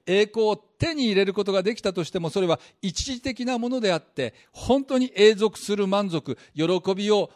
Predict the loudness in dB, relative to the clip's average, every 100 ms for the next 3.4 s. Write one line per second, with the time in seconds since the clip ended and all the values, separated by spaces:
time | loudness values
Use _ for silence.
0 | -8 -4 -2 -2 -2 -6 -2 -4 -2 -6
1 | -4 -4 -4 -4 -10 -12 -18 _ _ -16
2 | -14 -12 -6 -2 -2 0 -2 0 -2 -2
3 | -2 -4 -6